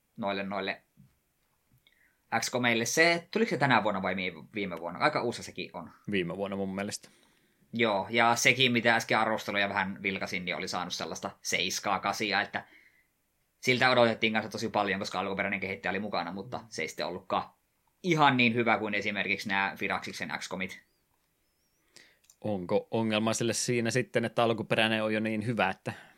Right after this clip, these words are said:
Speaker 2: mitä nyt enää voisit paremmin tänä päivänä tehdäkään?
Speaker 1: No se on kyllä totta.
Speaker 2: Siitä sulle aasinsilta, että no mikäs se nytten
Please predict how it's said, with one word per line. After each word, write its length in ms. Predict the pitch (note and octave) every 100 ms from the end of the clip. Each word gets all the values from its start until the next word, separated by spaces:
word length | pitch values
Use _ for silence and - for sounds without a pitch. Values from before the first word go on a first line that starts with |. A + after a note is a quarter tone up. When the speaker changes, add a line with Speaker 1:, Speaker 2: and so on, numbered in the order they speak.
| -
Speaker 2:
mitä 200 | G#2 G2+
nyt 160 | G2+ -
enää 240 | A2 G#2+ - _ _ _ _ _ -
voisit 300 | A2 A2+ -
paremmin 340 | A#2+ G#2+ G#2
tänä 200 | G#2 G2+
päivänä 260 | F#2+ G#2 G#2
tehdäkään? 560 | A2+ E2 D#2+ _ - - _ _ C3+
Speaker 1:
No 60 |
se 120 | C#3 G#2
on 120 | F#2+
kyllä 140 | D3
totta. 260 | A#2+ - - - - - _ _ _
Speaker 2:
Siitä 300 | - G2+ F#2+
sulle 220 | G2+ A2
aasinsilta, 540 | G#2+ G2+ G2 G2+ G2 G2
että 160 | -
no 120 | G2+
mikäs 420 | F#2+ G2 F#2+ F#2+ -
se 60 |
nytten 440 | G#2+ G2+ - A2